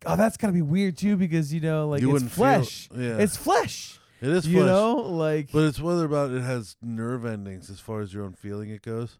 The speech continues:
Speaker 1: it's, it has one, so you, uh, m-, maybe more grow from the main vein, you know?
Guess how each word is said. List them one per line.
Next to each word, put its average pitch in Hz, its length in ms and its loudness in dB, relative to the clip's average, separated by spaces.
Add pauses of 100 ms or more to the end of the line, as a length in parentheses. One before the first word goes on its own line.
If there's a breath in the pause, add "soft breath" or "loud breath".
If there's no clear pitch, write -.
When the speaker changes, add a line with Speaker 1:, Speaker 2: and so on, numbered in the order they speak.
Speaker 1:
it's, 127 240 -6
it 131 100 -6
has 147 220 -4
one, 120 500 0
so 117 160 -6
you, 117 200 -4
uh, 98 60 -8
m-, 107 280 -8
maybe 117 320 -2
more 110 320 -4
grow 110 380 0
from 110 360 -6
the 110 140 -4
main 113 680 -6
vein, 117 560 -4
you 131 140 -8
know? 131 320 -2